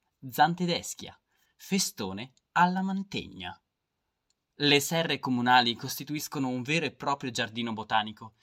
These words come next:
di cui è evidente il valore culturale, facendo rimpiangere lo scomparso famoso giardino botanico degli Scaligeri, vicino a Piazza Erbe, di cui rimangono da più di duecento anni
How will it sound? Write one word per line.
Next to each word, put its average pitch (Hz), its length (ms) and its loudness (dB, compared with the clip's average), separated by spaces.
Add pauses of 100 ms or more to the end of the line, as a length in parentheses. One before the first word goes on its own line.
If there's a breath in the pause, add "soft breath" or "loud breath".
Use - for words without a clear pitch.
(220 loud breath)
di 175 200 -2
cui 151 320 2
è 110 40 4
evidente 120 720 -2
il 175 180 0
valore 175 400 2
culturale, 127 680 -4 (540)
facendo 139 520 2
rimpiangere 123 640 2
lo 107 80 -6
scomparso 123 720 2
famoso 117 460 -2
giardino 120 420 -4
botanico 113 640 0
degli 120 240 -6
Scaligeri, 120 720 -2 (260 loud breath)
vicino 147 420 2
a 120 60 -2
Piazza 127 420 -2
Erbe, 98 380 -4 (440)
di 175 140 0
cui 202 180 -4
rimangono 107 540 2
da 101 120 -6
più 160 200 -8
di 139 100 -4
duecento 117 480 -6
anni 117 420 2